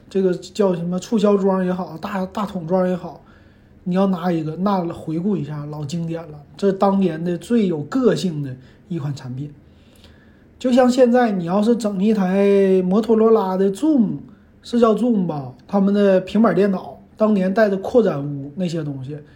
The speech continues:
这是第一代跟 iPad 对壳的摩托罗拉平板，非常非常的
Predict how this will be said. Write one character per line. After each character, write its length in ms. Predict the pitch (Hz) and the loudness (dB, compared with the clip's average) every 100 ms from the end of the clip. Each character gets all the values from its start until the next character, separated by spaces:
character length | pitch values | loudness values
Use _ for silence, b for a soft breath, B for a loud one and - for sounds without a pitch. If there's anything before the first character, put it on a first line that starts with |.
| b b | b b
这 160 | - 240 | 2 2
是 140 | 208 | 4
第 260 | 214 254 214 | 0 2 2
一 80 | 220 | 4
代 240 | 240 202 | 4 4
跟 240 | 175 196 190 | 2 2 2
iPad 480 | - 190 190 226 185 | 0 0 2 2 0
对 220 | 175 233 | -2 -4
壳 320 | 175 160 147 170 | -4 -8 -8 -4
的 180 | 180 | -4
摩 180 | 156 165 | -4 -6
托 160 | 185 185 | -2 0
罗 120 | 180 | 0
拉 160 | 180 175 | -2 -6
平 200 | 156 156 | -8 -10
板， 140 | 147 - b b b b b _ | -12 -18 b b b b b _
非 260 | - 311 311 | 0 4 6
常 220 | 233 185 | 4 4
非 100 | 190 | 0
常 240 | 175 165 | 0 -4
的 460 | 165 156 147 143 | -4 -4 -6 -8